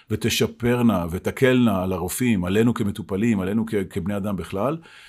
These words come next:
זה must have, זה must have. אנחנו לא יכולים להמשיך, התל"ג האמריקאי היום, שמונה עשרה אחוז מהתל"ג האמריקאי, בין שמונה עשרה לתשע עשרה אחוז,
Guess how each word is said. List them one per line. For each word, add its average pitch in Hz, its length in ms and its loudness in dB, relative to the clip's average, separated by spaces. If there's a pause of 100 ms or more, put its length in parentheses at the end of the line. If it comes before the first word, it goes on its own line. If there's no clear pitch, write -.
(100)
זה 95 220 4
must 120 340 4
have, 107 320 -2
זה 82 120 -6
must 104 460 -2
have. 92 60 -4
אנחנו 92 280 -2
לא 120 160 8
יכולים 120 320 6
להמשיך, 123 520 -2
התל"ג 104 480 2
האמריקאי 104 500 0
היום, 113 160 0
שמונה 104 380 -4
עשרה 117 240 0
אחוז 131 240 -2
מהתל"ג 113 460 2
האמריקאי, 104 560 0
בין 113 200 2
שמונה 110 220 -2
עשרה 113 180 -4
לתשע 98 180 -4
עשרה 113 220 -2
אחוז, 143 300 -2